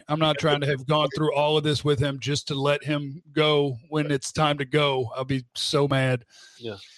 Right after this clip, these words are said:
Speaker 1: Taj just said he appreciates the content. Love you, Taj. Appreciate you, brother.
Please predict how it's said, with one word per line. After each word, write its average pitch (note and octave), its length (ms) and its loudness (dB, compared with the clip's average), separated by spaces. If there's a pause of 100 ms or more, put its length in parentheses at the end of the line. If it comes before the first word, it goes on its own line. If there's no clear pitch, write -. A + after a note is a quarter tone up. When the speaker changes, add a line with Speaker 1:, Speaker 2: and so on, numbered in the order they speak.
(360)
Speaker 1:
Taj A#3 440 0
just - 260 -6
said G3+ 160 2
he F3+ 140 2
appreciates E3+ 540 0
the - 60 -16
content. F3 540 0
Love D#3+ 200 0
you, D3+ 100 -4
Taj. D#3 420 2
Appreciate D3 520 -4
you, C#3+ 80 -4
brother. D3+ 420 -2